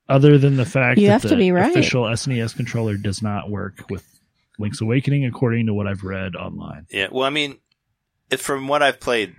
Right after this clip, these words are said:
Speaker 3: the, yeah, the digital pad doesn't do anything. It does nothing. Like, you
Speaker 1: But I'm saying
Speaker 3: press
Speaker 1: this,
Speaker 3: it,
Speaker 1: uh, the
Speaker 3: yeah.
Speaker 1: actual official S N E S
Speaker 3: Yeah.
Speaker 1: controller from
Speaker 2: 'Cause it's too
Speaker 1: Nintendo
Speaker 2: smart.
Speaker 3: Yeah.
Speaker 1: does not work with Link's Awakening. So
Speaker 3: Yeah, no, I, I would,
Speaker 1: identical
Speaker 3: I would guess that it
Speaker 1: controller to
Speaker 3: wouldn't.
Speaker 1: this, except that it's gonna have, like, two extra buttons on it.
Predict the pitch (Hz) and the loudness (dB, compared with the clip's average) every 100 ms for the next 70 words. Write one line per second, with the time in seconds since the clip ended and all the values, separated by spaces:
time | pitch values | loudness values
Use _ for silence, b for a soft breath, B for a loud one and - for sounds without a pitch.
0 | - 107 104 107 95 92 98 104 110 87 | -8 -6 -4 -2 -2 -2 -6 -6 -6 -4
1 | 95 85 87 80 80 76 - 76 _ - | -4 -4 -8 -8 -10 -12 -18 -20 _ -14
2 | 87 82 85 - 78 - - 85 - 92 | -10 -10 -12 -16 -18 -20 -12 -12 -4 4
3 | 170 165 - 196 180 156 156 165 - 151 | 6 6 8 8 8 8 6 4 2 4
4 | 147 143 135 139 120 151 131 120 101 - | 4 4 0 -2 -2 -4 -4 -4 -6 -8
5 | 120 107 98 - 143 101 98 95 95 107 | -8 -8 -10 -6 -4 -4 -6 -14 -16 -14
6 | 92 87 87 - _ _ _ _ _ _ | -14 -14 -16 -20 _ _ _ _ _ _
7 | _ _ - 233 208 208 - 240 208 - | _ _ 2 4 6 2 2 4 4 4
8 | 190 165 - - _ _ - 98 - _ | 4 2 -2 -8 _ _ -12 -12 -12 _
9 | _ _ _ _ _ 147 139 127 131 120 | _ _ _ _ _ 4 4 4 0 0
10 | 120 117 - 117 - 113 113 113 95 82 | -4 -6 -6 -6 -6 -6 -6 -6 -10 -12
11 | 78 - 101 101 104 143 107 113 120 165 | -12 -8 -6 -6 -2 -2 0 0 4 6
12 | 131 202 202 196 202 202 127 120 185 190 | 8 8 8 8 8 6 4 0 0 2
13 | 196 196 160 160 180 160 - 156 143 131 | 2 2 2 2 0 -2 -4 -4 -4 -6
14 | - 123 123 123 117 110 104 - 147 120 | -8 -6 -6 -8 -8 -10 -10 -8 -6 -6
15 | - 117 110 - 110 98 92 95 | -8 -10 -10 -12 -14 -14 -16 -18